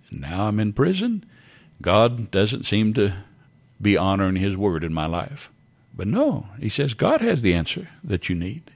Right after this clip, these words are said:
He knew that God was still his answer. And so that's another thing that we need to do, is always point others to the fountain of wisdom and knowledge. Let's go to Proverbs two and read verses one through twelve.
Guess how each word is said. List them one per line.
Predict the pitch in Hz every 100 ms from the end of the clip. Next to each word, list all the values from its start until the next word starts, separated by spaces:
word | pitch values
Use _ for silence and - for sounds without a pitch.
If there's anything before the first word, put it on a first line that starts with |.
| _ _ _ _
He | -
knew | 104 104
that | 101
God | 95 95 95
was | 95
still | - 113
his | 110 196
answer. | 123 85 - - - _ _ - _ _
And | 101
so | 131
that's | 123 131 - - - - _ _ _ _ _ _
another | 120 123 120
thing | 107 110 107
that | 113
we | 98 110
need | 110 104
to | 104
do, | 90 92 110 165 104 - _ _ _ _ _ -
is | 107
always | 104 107 135 123
point | - 123 135 -
others | 101 98 117 -
to | 110 104 104 104 - - - _ _ -
the | 101
fountain | - 123 135 135 127
of | 113
wisdom | 95 107 110 107 110
and | 107
knowledge. | 117 104 92 95
Let's | 92
go | -
to | 123
Proverbs | 101 120 113 104 95 -
two | - 101 90 151 143 _ _ _ _ _ _
and | 92
read | 95 101
verses | 101 104 113 90
one | 101 92
through | - 92
twelve. | - 104 90 117 240 -